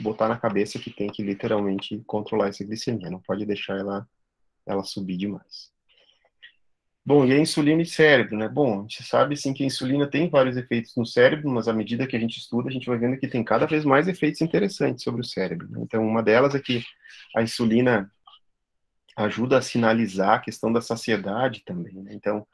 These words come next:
eh, quando a pessoa começa a ter alteração na sinalização da insulina no cérebro, ela vai ter alterações importantes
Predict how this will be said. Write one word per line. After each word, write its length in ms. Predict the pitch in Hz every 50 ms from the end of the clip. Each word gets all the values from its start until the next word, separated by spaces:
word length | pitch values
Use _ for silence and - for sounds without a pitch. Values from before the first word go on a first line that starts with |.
| _ _ _ _ _ _ _ _ -
eh, 400 | 107 110 110 107 104 104 104 107 -
quando 320 | - 113 113 113 113 110
a 60 | 110
pessoa 800 | 107 - - 113 110 - - - 110 107 107 104 104 101 101 95 -
começa 520 | - - 104 98 98 104 135 143 - - 113
a 20 |
ter 160 | - - 117
alteração 760 | 113 110 - - 117 110 107 101 - - - - 135 156 165
na 100 | 143 123
sinalização 600 | - - 120 110 110 107 104 107 101 - 110 110
da 80 | 107 107
insulina 400 | 101 - - 104 101 101 101 104
no 100 | 117 -
cérebro, 600 | - - 151 135 127 131 135 143 165 185 185 _ _ _ - - - - - - _ _
ela 300 | - 131 139 135 139 135
vai 380 | 123 117 123 127 131 147 160 160 - -
ter 340 | - 127 123 131 143 151 _ _ _ _ _ _ -
alterações 640 | 123 123 123 139 135 131 123 - - 123 131 127 139
importantes 1040 | 143 143 - 156 147 147 - - 131 139 139 131 127 - 127 - - - - _